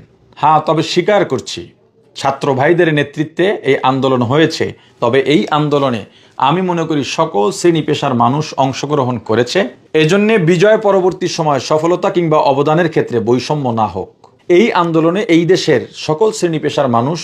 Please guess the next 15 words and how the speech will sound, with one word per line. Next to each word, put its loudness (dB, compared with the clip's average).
অংশগ্রহণ 0
করেছে। -4
এই 4
বিজয়টা 2
সবার, 0
এই 0
দেশটা 0
সবার। -4
যারা 2
এই 2
বিভাজন 2
তৈরি 2
করছেন, -2
আমরা 0
জানি 0